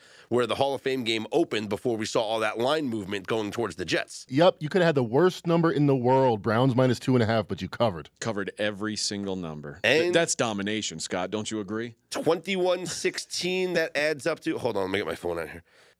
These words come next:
Speaker 1: Thirty-seven points.
Speaker 2: All right, there you go.
Speaker 3: It's too many.
Speaker 1: That goes over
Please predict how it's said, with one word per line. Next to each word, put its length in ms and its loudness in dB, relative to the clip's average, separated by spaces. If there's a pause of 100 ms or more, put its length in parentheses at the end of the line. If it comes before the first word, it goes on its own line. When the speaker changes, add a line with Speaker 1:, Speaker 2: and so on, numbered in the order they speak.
Speaker 1:
Thirty-seven 840 0
points. 480 -2
Speaker 2:
All 60 6
right, 80 6
there 120 4
you 60 2
go. 160 -2
Speaker 3:
It's 140 -12
too 160 -2
many. 100 2
Speaker 1:
That 240 2
goes 340 -2 (100)
over 720 -2